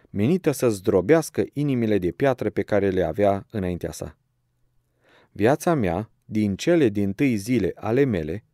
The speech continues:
spunea Pavel în cuvântarea sa, „este cunoscută de toți iudeii, pentru că am petrecut-o în Ierusalim, în mijlocul neamului meu.” El, cel închis și aproape de a fi osândit,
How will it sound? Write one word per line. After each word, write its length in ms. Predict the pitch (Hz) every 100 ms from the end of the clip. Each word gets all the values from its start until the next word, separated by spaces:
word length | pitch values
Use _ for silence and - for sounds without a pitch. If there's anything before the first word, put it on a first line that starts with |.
| _
spunea 360 | - - 90 87
Pavel 420 | 95 90 90 82
în 140 | 101 87
cuvântarea 480 | 87 87 80 90
sa, 260 | 73 - 117 _ _ _ _ _ _
„este 240 | 131 123
cunoscută 540 | 131 123 117 - 175 151
de 120 | 123
toți 400 | - 180 170 -
iudeii, 400 | 135 120 82 78 _ _ _
pentru 260 | - 120 120
că 120 | 127
am 220 | 120 123
petrecut-o 800 | 113 104 104 101 170 170 151 147
în 140 | - 127
Ierusalim, 600 | 127 127 - 139 110 73 _ _
în 180 | 113 107
mijlocul 440 | 147 143 123 117
neamului 440 | 117 123 113 107
meu.” 320 | 101 90 73 _ _ _ _ _ _ _ _ _ _
El, 420 | 107 95 95 113 _
cel 220 | - 117
închis 420 | 101 87 - 90 -
și 220 | - 95
aproape 400 | 95 117 113 104
de 100 | 95
a 60 |
fi 100 | 87
osândit, 580 | 113 101 92 78 90 -